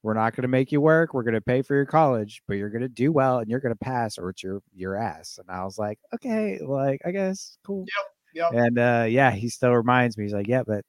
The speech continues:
Speaker 1: college, I'm still paying for," you know? And I was like, "I almost ha-, I almost got it."
Speaker 2: Dude, I was,
Speaker 1: Yeah.
Speaker 2: like,
Speaker 1: <laughs>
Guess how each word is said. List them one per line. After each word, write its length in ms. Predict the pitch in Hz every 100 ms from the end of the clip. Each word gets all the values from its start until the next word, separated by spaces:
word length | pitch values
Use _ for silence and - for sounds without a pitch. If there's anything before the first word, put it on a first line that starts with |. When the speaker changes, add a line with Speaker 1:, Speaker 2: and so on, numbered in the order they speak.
| -
Speaker 1:
college, 300 | 123 127 120
I'm 100 | 123
still 260 | - 139
paying 340 | 127 139 131 113
for," 320 | 104 104 104
you 160 | 98
know? 280 | 95 95 107
And 80 | 101
I 60 | 113
was 140 | 117
like, 160 | 131 -
"I 180 | 170 196
almost 500 | 160 208 233 - -
ha-, 60 | -
I 140 | 139 147
almost 360 | 139 190 185 -
got 200 | 147 180
it." 160 | 190 _ _ _ 247
Speaker 2:
Dude, 180 | 381 381
I 120 | 233
was, 140 | - 165
Speaker 1:
Yeah. 240 | 185 587
Speaker 2:
like, 560 | - 302 - - -
Speaker 1:
<laughs> 0 | 269